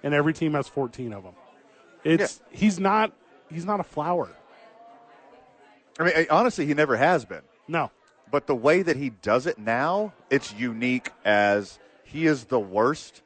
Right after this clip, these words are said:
Speaker 2: He is the most egregious. He is the most visually offensive, let's be honest. Kicking a guy in the crotch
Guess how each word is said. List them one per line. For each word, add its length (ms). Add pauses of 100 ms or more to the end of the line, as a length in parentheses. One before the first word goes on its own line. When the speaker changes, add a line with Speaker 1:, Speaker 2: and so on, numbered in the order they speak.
(420)
Speaker 2:
He 140
is 140
the 120
most 360
egregious. 800 (460)
He 180
is 160
the 120
most 340 (200)
visually 580
offensive, 760 (320)
let's 220
be 180
honest. 540 (320)
Kicking 280
a 60
guy 280
in 80
the 80
crotch 640